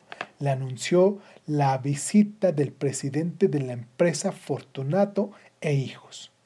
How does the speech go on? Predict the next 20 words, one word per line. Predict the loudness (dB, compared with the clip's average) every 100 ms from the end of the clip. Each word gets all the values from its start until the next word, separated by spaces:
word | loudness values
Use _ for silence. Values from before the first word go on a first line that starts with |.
| _ _ _ _ _ _ _ _ _ _ _ _ _ 2
"¿En | 4
mi | 6
propia | 6 6 8
casa? | 10 10 8 2 2 _ _ _ _ _ _ 6
¿Cómo | 8 8
se | 6
atreve?", | 6 4 2 -2 -14 _ _ _ _ _ _ -6
murmuró | -4 -4 -8 -8 -2 0 0 -2
Patricia | -8 -2 4 4 2 -8 -6
con | -6
el | -6
corazón | -6 -6 -4 -4 -6 -6
al | -4 -4
galope. | -4 -8 -12 -20 _ _ _ _ _ -2
Necesitó | 2 2 0 -2 -2 4 6 6
echar | 2 2 2
mano | 4 4 6 4
de | 2
la | 0
impecable | 0 -2 -4 -2 0 2 2 0